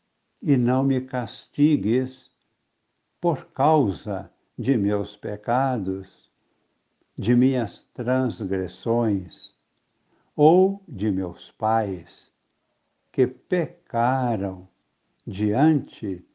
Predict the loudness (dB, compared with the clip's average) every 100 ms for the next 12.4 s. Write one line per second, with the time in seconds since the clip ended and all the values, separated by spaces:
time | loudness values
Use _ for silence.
0 | _ -10 -2 -2 -2 -6 -2 -2 -2 -12
1 | _ _ _ _ _ _ _ _ _ _
2 | _ _ _ _ _ _ _ _ _ _
3 | _ _ _ _ 0 0 -4 -2 0 0
4 | -2 -10 _ _ _ _ _ _ _ _
5 | _ -2 4 4 4 2 2 0 0 0
6 | 0 -2 -4 -8 -10 -2 -2 0 -2 -4
7 | -8 -16 _ _ _ _ -4 -4 -4 -12
8 | -6 0 0 0 -10 -8 -8 -8 -4 2
9 | 2 0 -6 -12 -12 _ _ _ _ _
10 | _ _ _ _ _ _ _ -2 0 0
11 | 0 0 2 4 4 0 -8 _ -6 -4
12 | -2 -4 -8 _